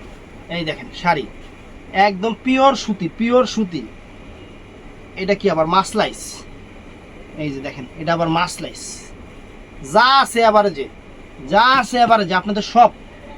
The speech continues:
পাঁচশো করে দিয়ে দিতাছি। এই ভিডিওতে যা আছে সব পাঁচশো করে ফ্রেন্ডস।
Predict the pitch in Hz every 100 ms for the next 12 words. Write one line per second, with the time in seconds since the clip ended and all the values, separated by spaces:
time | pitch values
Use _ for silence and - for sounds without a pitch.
0 | - 214 208 208 196 202 202 202 165 -
1 | - - - - - - 190 196 190 196
2 | 208 202 233 247 240 277 330 302 - 214
3 | 208 233 208 208 190 175 - 131 107